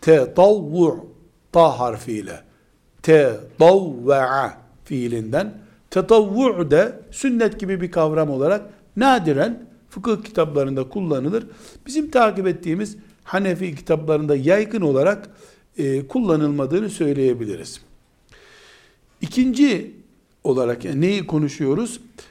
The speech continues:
Dedik ki sünnetin tarifini biliyoruz. Yapınca sevap, terk edince günah olmayan şey. Yapınca sevap olan, terk edince günah olmayan şey dedik.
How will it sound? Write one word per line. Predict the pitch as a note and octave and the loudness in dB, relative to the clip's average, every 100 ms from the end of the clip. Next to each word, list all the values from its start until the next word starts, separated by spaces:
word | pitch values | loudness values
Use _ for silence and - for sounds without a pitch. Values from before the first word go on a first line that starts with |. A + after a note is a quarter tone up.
| _ _ | _ _
Dedik | F3 F3 E3+ - | -2 -2 -6 -6
ki | D#3+ A#2+ - - _ | -6 -6 -10 -20 _
sünnetin | - F#3+ F3 F3 E3+ F#3 | -6 -2 0 0 0 -4
tarifini | E3 D#3 D3+ C#3+ C#3+ A3+ G#3+ | 0 2 4 2 -2 -2 0
biliyoruz. | F#3 A#2+ - - - - _ _ | 0 0 -2 -14 -20 -20 _ _
Yapınca | E3 D#3 E3+ D#3+ D3+ | 0 0 0 0 -2
sevap, | - C#3+ G3+ G#3 - _ | -2 -2 -2 -4 -18 _
terk | F3 E3+ D#3+ | 2 2 2
edince | D3+ D#3 D#3+ | -4 -2 -4
günah | D3 D#3 D#3 D#3 - | -4 -2 -2 -4 -6
olmayan | F#3 D#3+ B2+ A2+ G2+ | -2 0 -2 -6 -8
şey. | G2 A2+ | -10 -4
Yapınca | B2 D#3 D3+ D#3 | -4 -4 -4 -4
sevap | - C3 F3+ | 0 2 2
olan, | G3+ A#3+ B3 - - _ - | 2 -2 -4 -10 -20 _ 0
terk | E3+ E3+ | 2 2
edince | E3 D#3 D3+ F#3 G#3+ - - _ | 0 -2 0 0 0 -10 -20 _
günah | - D3+ F3+ | -2 2 2
olmayan | F#3+ F3+ D3+ B2 A2+ | 2 0 0 -2 -6
şey | - A2+ G#2 | -8 -10 -8
dedik. | C#3 A3+ | -8 -10